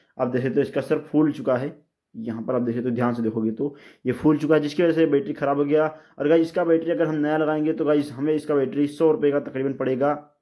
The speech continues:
नब्बे सौ रुपये का। तो आज की इस वीडियो में गाइस हम इसके अंदर ये बैटरी निकाल देंगे और गाइस इसके अंदर जो ये सॉकेट है चार्जिंग वाला ये भी हम निकालने वाले हैं। इसका कोई काम नहीं है, इसको हम निकाल के गाइस इसके अंदर हम नया सॉकेट लगाएंगे चार्जिंग,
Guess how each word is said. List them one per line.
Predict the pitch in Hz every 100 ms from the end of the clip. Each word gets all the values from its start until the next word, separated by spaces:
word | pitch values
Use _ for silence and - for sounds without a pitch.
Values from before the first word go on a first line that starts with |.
| _ _ _ _ _
नब्बे | 127 120 123 135
सौ | 135
रुपये | 117 123
का। | 117 160 - _ _ _ _
तो | 143 139 139 143 -
आज | 170
की | 170 180
इस | 165
वीडियो | 156 156
में | 160
गाइस | 156 143
हम | 143 165
इसके | 165
अंदर | 160 156
ये | 160
बैटरी | 147 143 147
निकाल | 147 151
देंगे | 160 160 165 170
और | 156 143
गाइस | 160
इसके | 165 165
अंदर | 180 170
जो | 160
ये | 156
सॉकेट | 151 143 160
है | 160
चार्जिंग | 151 143 160
वाला | 147 143 143 - _ _ _ _
ये | 139 165
भी | 165
हम | 156
निकालने | 143 131 135 143
वाले | 127 123
हैं। | 135 165 - _ _
इसका | - - 139
कोई | 131 147
काम | 151 156
नहीं | 156 151
है, |
इसको | 151 -
हम | 160
निकाल | 139 139 151
के | 147
गाइस | 147 151
इसके | 147 -
अंदर | 170 160
हम | 151 147
नया | 139 143
सॉकेट | 143 135
लगाएंगे | 135 135 135 139
चार्जिंग, | 156 151 156